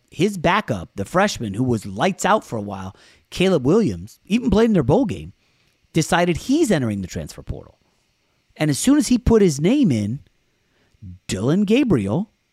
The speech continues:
who went from U S F to a verbal at Rob's U C L A school,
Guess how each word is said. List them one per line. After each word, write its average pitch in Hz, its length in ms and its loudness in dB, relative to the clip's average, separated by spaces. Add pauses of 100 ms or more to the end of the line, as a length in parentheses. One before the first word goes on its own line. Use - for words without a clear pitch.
(180)
who 131 140 2
went 120 260 0
from 107 200 -6
U 120 260 2
S 175 180 0
F 120 360 -4 (920)
to 117 240 0
a 120 120 -4
verbal 139 600 2
at 117 160 -4
Rob's 113 600 0
U 123 100 0
C 123 200 -4
L 113 160 0
A 170 100 2
school, 87 460 -6